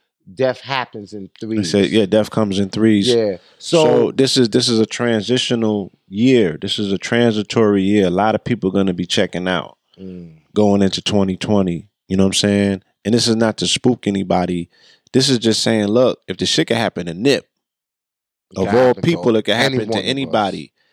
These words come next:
Speaker 2: It, 'cause we do a lot of time in, in this world evaluating people in their human condition.
Speaker 1: Mm-hmm.
Speaker 2: Like, we know everything that we need to know about another person. Oh, this person was doing this, this person was doing that. The good don't, you know what I'm saying? Only the good die young.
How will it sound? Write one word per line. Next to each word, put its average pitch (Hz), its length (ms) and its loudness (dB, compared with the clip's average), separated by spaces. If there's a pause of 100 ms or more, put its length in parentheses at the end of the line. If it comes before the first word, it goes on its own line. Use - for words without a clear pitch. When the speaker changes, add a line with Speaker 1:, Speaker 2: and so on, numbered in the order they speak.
(420)
Speaker 2:
It, 156 260 0 (140)
'cause 139 160 2
we 165 100 2
do 160 240 2
a 143 40 2
lot 147 280 2
of 143 180 -2 (160)
time 143 500 0
in, 120 180 -4
in 117 160 -6
this 117 180 -2
world 113 400 2
evaluating 110 680 0
people 117 320 0
in 104 100 0
their 104 240 2
human 120 380 0
condition. 101 640 -2 (120)
Speaker 1:
Mm-hmm. 117 300 -18 (240)
Speaker 2:
Like, 104 220 0
we 120 160 4
know 117 300 2
everything 110 480 0
that 98 80 2
we 101 100 0
need 107 220 -8
to 95 80 -14
know 113 180 -6
about 95 360 -2
another 98 280 -2
person. 98 580 -4 (360)
Oh, 123 100 2
this 127 140 2
person 120 320 0
was 110 120 0
doing 120 300 -4
this, 127 180 0
this 117 120 0
person 120 320 -2
was 110 120 -2
doing 113 300 0
that. 127 280 0
The 98 60 -8
good 123 220 0
don't, 123 240 -2
you 131 80 -4
know 131 80 2
what 127 40 0
I'm 120 60 -4
saying? 131 220 2
Only 123 240 2
the 120 80 0
good 127 220 2
die 117 200 2
young. 123 320 2